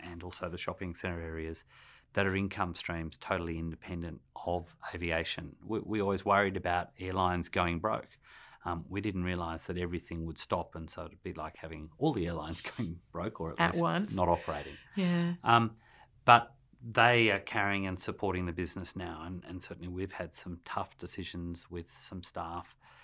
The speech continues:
Speaker 1: who work in the aviation area, very, very tough. Um, but as a business, we've got the capability to sustain ourselves in an ongoing sense. Um,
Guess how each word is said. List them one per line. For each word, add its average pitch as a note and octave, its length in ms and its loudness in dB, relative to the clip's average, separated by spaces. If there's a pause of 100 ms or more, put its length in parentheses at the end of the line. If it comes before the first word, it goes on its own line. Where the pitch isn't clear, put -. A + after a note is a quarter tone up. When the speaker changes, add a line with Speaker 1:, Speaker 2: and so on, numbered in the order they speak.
(140)
Speaker 1:
who F#2 140 -4
work F2+ 260 -2
in F2+ 100 -2
the E2+ 100 -4
aviation E2+ 520 -6
area, D#2+ 440 -10
very, G#2+ 280 2
very E2 240 -4
tough. - 420 -12 (460)
Um, F#2 380 2 (180)
but F#2+ 160 0
as G2+ 180 0
a F2 40 -4
business, G#2 680 -2
we've F#2+ 220 -4
got - 320 -8
the F#2 100 -12
capability E2+ 840 -6
to F2+ 100 -8
sustain E2 480 -8
ourselves E2 560 -6
in F2+ 100 -4
an E2 60 -2
ongoing D#2+ 520 -2
sense. - 380 -10
Um, D#2+ 220 -12